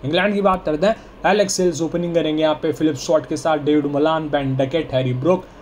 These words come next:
Moeen Ali, Sam Curran, Liam Dawson, David विल्ली, Adel Rashid, लिक्विड आपको खेलते हुए दिखेंगे।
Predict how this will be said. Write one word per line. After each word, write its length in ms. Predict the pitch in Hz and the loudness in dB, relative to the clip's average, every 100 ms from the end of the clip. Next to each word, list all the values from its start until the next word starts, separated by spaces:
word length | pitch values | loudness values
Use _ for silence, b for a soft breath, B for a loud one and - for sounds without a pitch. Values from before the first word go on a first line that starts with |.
| B 151 | B -2
Moeen 200 | 170 170 | 0 2
Ali, 180 | 160 160 | 0 0
Sam 320 | - 160 151 | -2 -2 0
Curran, 280 | 151 151 151 | 2 2 2
Liam 320 | 143 147 147 | 0 0 2
Dawson, 500 | 165 156 - 160 151 | 2 2 -2 -4 -2
David 260 | 143 139 135 | 0 2 2
विल्ली, 320 | 151 160 160 | 2 2 2
Adel 300 | 143 143 143 | 0 -2 -2
Rashid, 320 | 135 127 151 | 0 0 0
लिक्विड 340 | 131 127 135 120 | -2 -4 -4 -4
आपको 200 | 123 131 | -6 -10
खेलते 300 | 113 104 160 | -10 -6 -4
हुए 60 | |
दिखेंगे। 480 | 202 131 113 95 | -4 -6 -8 -12